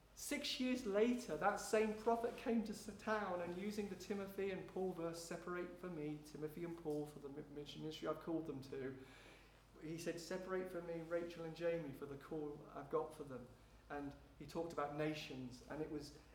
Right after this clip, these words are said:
eight years later into our marriage that God had said, "Green light, it's yes, it's now, you're going to the nations."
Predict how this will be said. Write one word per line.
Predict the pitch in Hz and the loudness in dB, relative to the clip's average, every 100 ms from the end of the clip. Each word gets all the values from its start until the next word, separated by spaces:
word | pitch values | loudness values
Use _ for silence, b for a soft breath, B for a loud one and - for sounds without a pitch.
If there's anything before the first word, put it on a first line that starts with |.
| - 175 | -2 2
eight | 190 185 | 2 4
years | 175 170 | 2 2
later | 170 170 170 175 147 131 - - | 2 2 2 0 -2 -4 -8 -8
into | 147 143 147 | -6 -4 -2
our | 147 | 0
marriage | 156 165 147 135 - | 4 4 4 2 -4
that | 139 | -4
God | 151 147 | -2 0
had | 147 | -2
said, | - 139 - - - | -2 -6 -8 -16 -4
"Green | 156 170 170 | 2 4 6
light, | 156 143 139 139 147 | 4 2 2 -2 -6
it's | 139 143 147 | -8 -6 2
yes, | 147 143 143 - | 2 2 -2 -6
it's | 147 139 147 | -6 -6 -6
now, | 143 143 139 131 | -2 0 0 -2
you're | 135 | -2
going | 135 147 139 135 | 2 2 2 -2
to | 143 | -4
the | 139 139 | -4 -4
nations." | 143 139 - 120 113 | -6 -6 -8 -10 -12